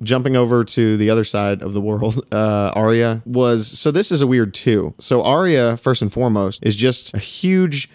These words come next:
huge departure of how she had been in the previous episode, where it shows her being, like, sneaky and being very careful, and she goes to sleep in some weird dark place, and she has Needle out, and she's all prepared. Next time we see her, she's kinda, like, strutting almost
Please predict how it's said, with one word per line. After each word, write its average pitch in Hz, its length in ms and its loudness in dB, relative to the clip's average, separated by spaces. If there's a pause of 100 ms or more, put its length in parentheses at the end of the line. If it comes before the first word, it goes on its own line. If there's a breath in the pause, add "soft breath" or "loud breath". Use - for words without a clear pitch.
huge 170 320 0
departure 135 480 0
of 107 80 0
how 120 140 2
she 117 140 -2
had 101 140 0
been 113 160 2
in 104 120 0
the 98 60 -4
previous 147 580 0
episode, 95 460 -2
where 104 380 0 (200 soft breath)
it 107 100 -2
shows 110 240 2
her 110 100 2
being, 101 280 0
like, 87 200 -6
sneaky 101 560 -2
and 98 120 -2
being 98 200 -4
very 90 220 -4
careful, 131 680 2
and 98 360 2
she 113 200 0
goes 104 200 4
to - 80 -8
sleep 110 300 0
in 101 100 0
some 98 460 -2
weird 107 540 0
dark 104 340 -2
place, 110 560 0
and 101 160 -2
she 104 140 -2
has 101 180 0
Needle 104 300 2
out, 101 260 2
and 95 100 -8
she's 95 260 -8 (160)
all 95 140 -2
prepared. 98 580 -4
Next 110 380 0
time 127 180 2
we 113 100 4
see 151 220 2
her, 107 300 4
she's 110 320 0
kinda, 139 260 -2
like, 113 140 -2
strutting 110 720 0
almost 87 580 -4